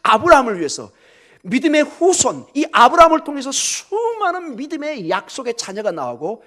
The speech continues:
여러분과 제가 태어나야 됩니다. 물론 하나님은 아브라함 없이도 하지만 하나님 그렇게 작정하셨습니다. 그래서 하나님은 이 아브라함을 보호할 책임이 있습니다. 왜? 약속을 맺었기 때문에. 하나님의 자녀인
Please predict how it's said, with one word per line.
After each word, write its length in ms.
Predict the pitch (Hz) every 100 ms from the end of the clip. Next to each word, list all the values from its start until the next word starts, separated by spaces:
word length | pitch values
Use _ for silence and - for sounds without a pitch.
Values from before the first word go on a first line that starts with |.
| _ 180
여러분과 480 | 208 240 226 208
제가 400 | 202 170 170 170 -
태어나야 380 | - 247 -
됩니다. 280 | - _ _ _ _ _ _ _ _ _ _ _ _ _ _ _ _ _ _ _ _
물론 300 | 147 180 240
하나님은 380 | 247 240 247 247
아브라함 400 | 180 190 226 233
없이도 260 | 240 - 226
하지만 300 | 233 233 233 -
하나님 280 | 277 262 262
그렇게 220 | 254 269
작정하셨습니다. 920 | - 226 - 196 208 254 - 123 - _ _ _ -
그래서 160 | -
하나님은 500 | 277 277 277 269 269 - -
이 120 | 247
아브라함을 580 | - 147 185 196 202 226 - _
보호할 500 | _ 180 254 196 185 - -
책임이 380 | - 320 302
있습니다. 280 | - 139 123
왜? 180 | 196 - -
약속을 460 | 135 - - 240 202
맺었기 380 | 123 143 - 135
때문에. 300 | _ _ _ _ _ _ _ _ _ _ _ _ _ _
하나님의 420 | - 226 208 190
자녀인 520 | - 170 175 165 160